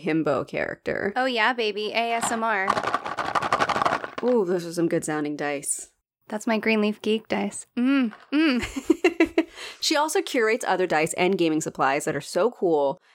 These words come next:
Speaker 1: and she is part of what makes the T T R P G world really accessible for newbies and seasoned pros alike.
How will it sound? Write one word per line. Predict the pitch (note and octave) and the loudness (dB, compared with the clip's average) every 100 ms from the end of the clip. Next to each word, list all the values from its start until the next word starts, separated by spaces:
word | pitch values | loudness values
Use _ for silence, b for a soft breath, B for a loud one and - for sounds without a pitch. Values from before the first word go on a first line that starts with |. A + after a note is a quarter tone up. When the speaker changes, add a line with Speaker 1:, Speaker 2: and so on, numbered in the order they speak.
| b | b
Speaker 1:
and | - E3 D3+ C#3+ | 0 4 4 2
she | - - G3 G#3+ A3+ | -2 -2 0 2 0
is | - F3 E3 | 2 2 0
part | - E3+ D3+ | -2 0 0
of | D#3 | 0
what | D#3 - | -2 0
makes | C#3+ D3 | -2 -4
the | E3+ | -8
T | - D#3+ | -6 -10
T | - E3+ | -8 -6
R | E3+ | -6
P | F3 D3+ | -4 -2
G | C#3+ D3 | -2 0
world | C#3 C#3 C3+ C3+ - | 0 0 0 -4 -8
really | D#3+ D3+ E3+ E3+ F3 | -8 -2 0 2 2
accessible | D3 D#3 D#3 - | -2 -8 -6 -6
for | D#3 D#3 | -4 -4
newbies | D3 D3+ F#3 A3 A#3 - | -2 -2 -2 -2 -6 -8
and | - A3 A#3+ B3+ | 0 2 2 2
seasoned | - A3+ G3+ G3+ | 0 0 2 0
pros | G3 F3 D#3+ D3+ | 2 2 4 4
alike. | - D3+ D3 C#3+ C#3 | 2 2 4 2 -2